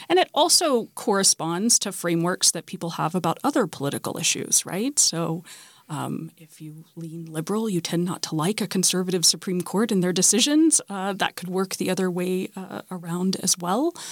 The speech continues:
Um, and so I think what we're seeing is this time in which polarization elsewhere is really affecting how people view the courts, how people, uh, see the courts, and in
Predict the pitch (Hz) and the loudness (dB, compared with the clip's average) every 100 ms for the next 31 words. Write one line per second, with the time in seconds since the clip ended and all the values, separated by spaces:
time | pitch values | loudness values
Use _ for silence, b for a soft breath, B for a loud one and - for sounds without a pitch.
0 | B B B _ 214 220 220 220 - 226 | B B B _ 0 2 4 0 2 2
1 | 240 - 269 262 247 240 320 320 247 247 | 6 6 6 6 4 2 2 2 2 4
2 | - 262 247 208 208 - - 226 214 214 | 2 2 2 2 4 2 0 -2 0 2
3 | 208 196 196 - - - - - - 208 | 2 2 2 2 -2 -4 -16 -10 -2 2
4 | 208 196 196 180 - 185 - 170 - - | 2 2 0 0 0 0 0 2 2 0
5 | 285 311 339 - 202 190 185 185 220 233 | -4 -4 -6 -2 2 2 2 2 4 4
6 | 226 214 190 185 - 190 - 233 185 185 | 4 2 0 -4 -2 -2 0 0 2 0
7 | 170 B B B - 175 170 170 190 175 | -2 B B B -2 0 2 0 -4 -2
8 | 170 160 160 165 202 247 285 285 294 - | -2 -2 -4 -4 -4 -2 2 4 4 4
9 | - - 165 165 - 170 170 165 165 - | 2 2 -2 -2 -2 0 2 2 0 0
10 | 165 160 160 165 - - 226 233 240 - | -2 0 0 2 4 4 2 -2 -2 2
11 | 240 240 220 196 - 214 214 202 | 4 4 2 -2 0 2 4 2